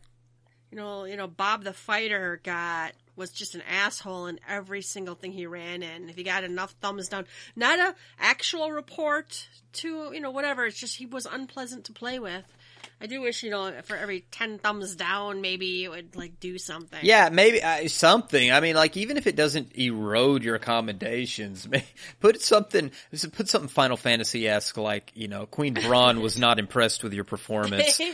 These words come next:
Speaker 2: You know, something like
Speaker 1: Yeah.
Speaker 2: that. Some, some didn't, you know, was not impressed with your, your tone or attitude or something. I'm sure those things would be abused, and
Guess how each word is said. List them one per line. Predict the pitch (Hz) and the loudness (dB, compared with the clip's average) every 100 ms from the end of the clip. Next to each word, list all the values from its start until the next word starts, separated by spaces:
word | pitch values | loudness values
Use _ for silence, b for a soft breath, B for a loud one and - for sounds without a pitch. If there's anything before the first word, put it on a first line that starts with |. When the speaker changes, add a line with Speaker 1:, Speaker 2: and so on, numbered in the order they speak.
| - - | -4 4
Speaker 2:
You | 175 | 6
know, | 185 196 202 | 10 10 10
something | - 185 190 - 170 | 8 8 8 4 4
like | 143 127 123 | 6 4 6
Speaker 1:
Yeah. | 131 127 | 8 8
Speaker 2:
that. | 127 | 8
Some, | 160 147 | 4 2
some | - 156 120 | 2 2 4
didn't, | 147 131 120 120 | 2 2 -8 -14
you | 123 139 | -8 -6
know, | 123 113 | -4 -2
was | 123 120 | -2 0
not | 127 117 | 0 0
impressed | 107 - 117 110 - | -2 0 0 0 -2
with | 107 104 - - | -4 -4 -8 -16
your, | 107 107 104 98 - - | -10 -6 -4 -6 -12 -12
your | 110 | -10
tone | 101 - 104 104 101 98 | -6 -4 -2 -2 -4 -4
or | 98 | -4
attitude | 101 101 101 - 107 101 | -2 -2 -6 -10 -10 -10
or | |
something. | 101 - 101 - - | -10 -8 -8 -8 2
I'm | 214 196 | 4 4
sure | - 165 | 2 2
those | 127 127 | 2 2
things | - 127 113 | 0 -2 -4
would | 107 | -2
be | 113 | -2
abused, | 101 107 113 110 104 110 | -2 -2 -2 -2 -4 -4
and | 101 | -4